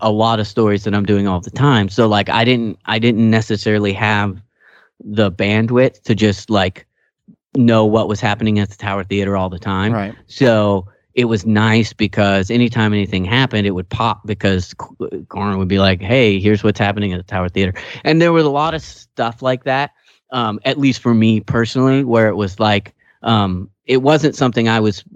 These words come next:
Speaker 1: going to be covering myself necessarily. Um, and, uh, he would always just seem to be like, I mean, from the standpoint of, like, getting scooped, it kinda sucked 'cause he was always, like, seemed to have stuff, you know.
Speaker 2: Mm-hmm.
Speaker 1: But that's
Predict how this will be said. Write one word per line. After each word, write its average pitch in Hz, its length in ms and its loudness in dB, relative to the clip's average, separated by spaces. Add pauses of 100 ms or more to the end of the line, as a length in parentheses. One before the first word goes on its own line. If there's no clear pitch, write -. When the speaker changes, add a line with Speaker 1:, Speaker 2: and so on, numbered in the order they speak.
(480)
Speaker 1:
going 107 280 2
to 101 100 -4
be 101 80 -2
covering 107 380 0
myself 120 480 0
necessarily. 135 640 2 (340)
Um, 104 540 0 (580)
and, 107 540 0
uh, 95 560 0 (720)
he 135 280 0
would 113 160 2
always 110 320 2
just 110 240 -4
seem 107 240 0
to 107 100 -2
be 104 240 0
like, 98 460 -2 (300)
I 113 80 0
mean, 110 240 2 (260)
from 117 180 2
the 104 80 0
standpoint 120 420 0
of, 101 80 0
like, 95 160 0
getting 98 220 0
scooped, 107 400 -2
it - 80 -4
kinda 92 180 -4
sucked - 360 -4
'cause 92 140 -6
he 98 120 -8
was 95 180 -6
always, 95 320 -2
like, 90 260 -6
seemed 98 300 -2
to 85 100 -2
have 98 220 -2
stuff, 92 320 -4 (280)
you 113 140 0
know. 92 160 -4 (140)
Speaker 2:
Mm-hmm. 127 140 -2
Speaker 1:
But 127 120 2
that's - 300 -2